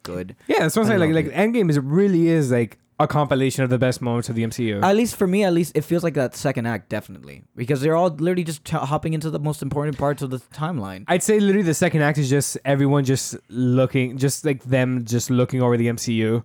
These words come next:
Speaker 1: Yeah.
Speaker 2: as just, you know, everything, and then the third act is just the final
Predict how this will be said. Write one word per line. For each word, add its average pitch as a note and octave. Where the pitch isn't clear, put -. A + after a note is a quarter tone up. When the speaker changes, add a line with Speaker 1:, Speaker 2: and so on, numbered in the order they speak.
Speaker 1:
Yeah. C3+
Speaker 2:
as A#2+
just, B2+
you A#2
know, A2
everything, D3+
and C#3
then C3
the C3+
third C#3
act B2+
is A2+
just B2
the C3+
final A#2+